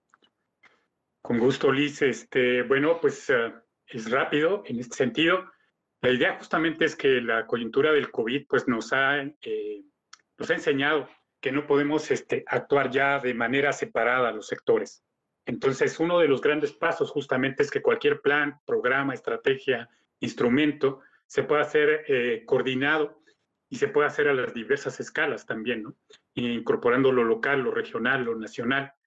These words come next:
y conjuntando acciones del sector público, del sector privado, del sector social también, y poder también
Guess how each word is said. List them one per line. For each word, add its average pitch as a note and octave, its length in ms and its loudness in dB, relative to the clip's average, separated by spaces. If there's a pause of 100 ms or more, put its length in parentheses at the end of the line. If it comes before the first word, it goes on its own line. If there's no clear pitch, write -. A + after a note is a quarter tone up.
y F#3+ 400 -4 (280)
conjuntando C#3+ 840 2
acciones C#3 680 -2 (220)
del - 140 -6
sector - 460 0
público, C#3 600 4
del A2+ 100 0
sector - 380 -2
privado, B2+ 580 0 (380)
del G#2 120 -6
sector C#3+ 380 0
social D3 420 -2
también, A#2+ 460 -2 (320)
y C3 120 -8
poder C#3 340 4
también D#3 580 -2